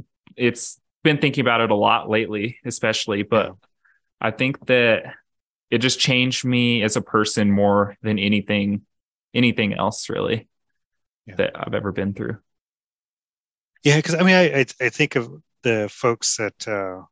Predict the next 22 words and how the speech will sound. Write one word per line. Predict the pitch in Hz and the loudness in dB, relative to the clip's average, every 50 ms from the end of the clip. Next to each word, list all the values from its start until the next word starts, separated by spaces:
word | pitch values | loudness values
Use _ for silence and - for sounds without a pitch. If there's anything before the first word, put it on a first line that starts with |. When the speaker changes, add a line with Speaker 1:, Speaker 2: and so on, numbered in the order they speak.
| _ _ _ _ _ - | _ _ _ _ _ 2
Speaker 2:
I | 151 | 4
only | 170 190 185 156 | 4 6 4 4
know | 135 123 127 123 | 4 4 2 2
one | 110 110 123 127 | 2 2 2 2
other | 131 127 120 113 | 4 2 2 0
person | 98 - - 110 107 - - 107 98 | -4 -4 -4 -4 -2 -2 -4 -6 -6
that, | 98 90 90 _ _ _ _ _ _ _ _ _ _ _ _ _ - | -8 -8 -8 _ _ _ _ _ _ _ _ _ _ _ _ _ -8
I | 117 | -6
mean, | 107 104 - | -6 -2 0
personally, | - 127 123 113 - - 101 95 95 90 92 92 85 _ _ _ _ _ _ _ _ _ | 2 2 2 2 0 -4 -6 -6 -6 -6 -8 -8 -10 _ _ _ _ _ _ _ _ _
that, | - 120 101 98 - | -2 -2 -2 -2 0
that's | 127 113 104 - - - - - _ _ _ _ _ _ _ _ _ _ _ _ _ _ _ _ _ _ _ _ _ _ _ - | 0 0 0 -2 -6 -10 -10 -12 _ _ _ _ _ _ _ _ _ _ _ _ _ _ _ _ _ _ _ _ _ _ _ -2
progressed | - 135 110 - 127 123 117 113 - - - - | -2 0 0 2 2 2 2 2 0 -2 0 2
that | 131 120 120 - _ _ | 2 2 2 0 _ _
quickly, | - - 135 127 - - - 143 143 147 147 139 _ _ _ _ _ _ _ _ _ _ - | -2 0 0 0 -2 -2 -2 0 0 0 -2 -4 _ _ _ _ _ _ _ _ _ _ -2
and, | 113 110 107 104 101 110 | 0 0 0 0 0 0
uh, | 113 | 2
uh, | 110 110 123 127 120 113 110 131 143 151 175 165 165 - _ _ _ | 2 0 0 -2 -2 -2 -4 -6 -12 -18 -18 -20 -20 -20 _ _ _
David | 127 127 123 123 117 123 107 | 0 2 2 2 2 0 -2
Milham, | 110 120 127 131 131 110 117 110 110 110 | -2 0 0 0 0 0 0 0 0 -2
and, | 113 117 | -4 -4
and | 120 135 131 123 120 | -4 -6 -6 -6 -8